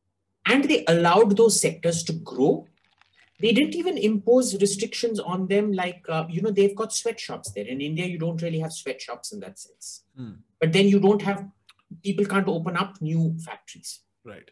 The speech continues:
Speaker 1: There, they can just keep expanding, expanding, expanding. And ultimately, the, you know, the quality of life will grow.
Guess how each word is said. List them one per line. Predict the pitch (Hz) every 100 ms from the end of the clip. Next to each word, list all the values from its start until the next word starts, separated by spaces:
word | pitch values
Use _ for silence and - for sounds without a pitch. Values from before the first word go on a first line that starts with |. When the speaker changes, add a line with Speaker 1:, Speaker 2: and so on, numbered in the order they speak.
| _ _ _
Speaker 1:
There, | 196 240 233
they | 208
can | 214 208
just | 254 -
keep | 240 202
expanding, | 196 - 196 208 202
expanding, | 196 - 190 190
expanding. | 165 - - 151 135 160 165 - -
And | 196
ultimately, | 175 185 202 208 202 226
the, | 208 214 202 _ _ _ _ _ _
you | - 165
know, | 170
the | 160 - - 175 165
quality | 165 175 185 196
of | 196
life | 160 160 196 -
will | 160 190
grow. | 160 202 -